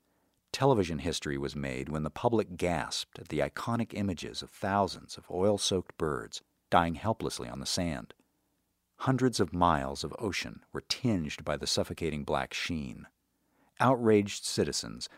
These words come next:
demanded the government of, by, and for the people take action to protect the natural beauty and health of their country from sea to shining sea. Public outrage over the disaster triggered the first Earth Day.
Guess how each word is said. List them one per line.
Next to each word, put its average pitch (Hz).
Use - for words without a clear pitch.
demanded 107
the 113
government 95
of, 107
by, 95
and 73
for 107
the 78
people 78
take -
action -
to 90
protect -
the 80
natural 85
beauty 78
and 85
health -
of 80
their 80
country -
from 80
sea 104
to 87
shining 73
sea. -
Public 151
outrage 69
over 82
the 95
disaster 87
triggered 98
the 78
first -
Earth 92
Day. -